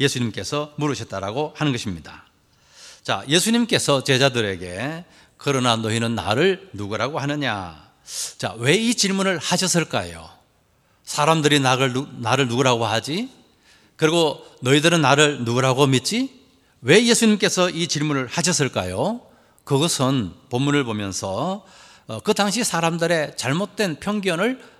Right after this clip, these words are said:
바로잡기 위해서 주님이 그렇게 물으셨다고 볼 수가 있습니다. 아까 말씀드린 대로 사람들은 예수님에 대해서 오해를 하고 있습니다. "세례 요한 같아요. 예레미야 같아요.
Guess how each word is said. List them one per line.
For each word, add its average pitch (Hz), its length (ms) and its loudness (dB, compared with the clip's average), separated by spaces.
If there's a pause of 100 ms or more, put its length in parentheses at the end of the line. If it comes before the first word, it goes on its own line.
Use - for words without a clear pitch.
(100)
바로잡기 135 500 0
위해서 107 560 -6 (160)
주님이 113 300 -2
그렇게 110 300 -4
물으셨다고 117 520 -2
볼 98 120 -8
수가 110 180 -8
있습니다. 82 560 -8 (200)
아까 127 200 -4
말씀드린 120 440 -2
대로 131 380 0 (200)
사람들은 131 540 0
예수님에 131 300 2
대해서 117 300 -2
오해를 139 300 2
하고 139 120 2
있습니다. 117 560 -4 (200)
"세례 113 260 -2
요한 113 180 0
같아요. 131 520 -6 (360)
예레미야 113 420 4
같아요. 127 520 0